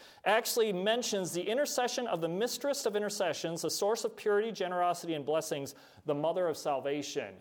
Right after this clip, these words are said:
in regards to Mary. So her-, perhaps by the early two hundreds, we already have that doctrine creeping in.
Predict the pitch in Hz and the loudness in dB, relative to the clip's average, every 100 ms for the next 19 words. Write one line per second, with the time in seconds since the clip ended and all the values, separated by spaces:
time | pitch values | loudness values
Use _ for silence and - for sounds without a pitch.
0 | - 123 120 127 120 - 117 117 113 104 | -12 -10 -6 -6 -8 -10 -14 -10 -8 -10
1 | 95 - _ _ - 175 151 160 - - | -12 -20 _ _ 0 2 2 0 -2 -4
2 | 160 185 190 - - - _ _ 151 143 | 0 2 0 -6 -12 -20 _ _ 0 0
3 | 143 165 170 156 - 143 147 156 139 113 | 0 0 0 -2 -2 -4 -4 -2 -2 -2
4 | 127 127 143 131 120 131 120 110 113 113 | -4 0 0 -2 -4 -4 -4 -6 -4 -6
5 | - 110 - 113 117 107 110 | -6 -12 -10 -12 -10 -10 -10